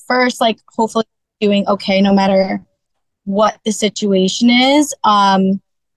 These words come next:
obviously we're all gonna kind of be seeing the development on it. I just hope everyone is okay because this is definitely, like, a very crazy,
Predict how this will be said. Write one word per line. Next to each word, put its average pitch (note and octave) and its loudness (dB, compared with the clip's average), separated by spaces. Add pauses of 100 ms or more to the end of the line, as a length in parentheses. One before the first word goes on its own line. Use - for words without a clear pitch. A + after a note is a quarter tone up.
obviously G#3 -2
we're G#3+ 0
all G3+ 0
gonna G#3 -4
kind G#3 -6
of G3+ -6 (380)
be G#3 0 (500)
seeing B3+ -2
the D4+ 2
development D4+ 0
on D4+ 2
it. D4 2
I A#3+ -2
just A#3+ -20
hope B3 -12 (100)
everyone G#3+ -8
is A3 -18
okay A3+ -4
because G#3 -12
this - -18
is - -20 (100)
definitely, G#3 -4
like, F#3+ -8 (260)
a G#3+ -8
very G3+ -8 (220)
crazy, G#3 -8